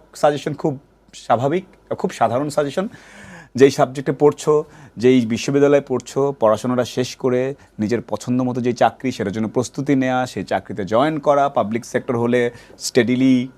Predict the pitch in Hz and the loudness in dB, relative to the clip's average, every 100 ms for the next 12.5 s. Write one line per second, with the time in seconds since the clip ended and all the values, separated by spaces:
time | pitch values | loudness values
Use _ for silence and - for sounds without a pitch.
0 | _ - 120 131 135 127 127 131 131 127 | _ 0 2 2 0 0 -2 -2 0 2
1 | 131 131 135 135 110 110 - 110 - 120 | 4 4 4 4 0 0 -6 -6 -4 -2
2 | 123 123 123 - - - 117 113 107 - | 2 0 0 -8 -16 -4 -2 0 -2 -2
3 | 127 127 131 - - 117 117 117 120 117 | -2 0 -2 -4 -2 -2 -2 -2 -2 -2
4 | 127 120 117 120 113 117 127 120 113 127 | -2 -2 0 0 0 -2 -4 -2 -2 -2
5 | 120 123 120 120 - 110 117 113 110 120 | -4 -2 -2 -2 -4 -6 -4 -4 -4 -8
6 | 117 110 - 107 110 - 110 110 - 110 | -12 -8 -2 -2 -2 -4 -4 -4 -4 -4
7 | 110 110 104 - 127 - - _ _ _ | -2 -2 -4 -8 -10 -12 -20 _ _ _
8 | _ - 92 92 - 160 214 139 131 160 | _ -8 -4 -6 -4 0 0 0 -2 -2
9 | - 202 190 202 156 147 151 165 208 233 | -4 -6 -4 -8 -4 -4 -4 -4 -8 -10
10 | _ _ _ _ _ _ - - 143 185 | _ _ _ _ _ _ -8 -2 -2 -2
11 | - 160 151 - 165 147 139 143 - 110 | -2 -4 -4 -8 -8 -2 -2 -2 -4 -4
12 | 113 113 107 87 | -4 -6 -8 -12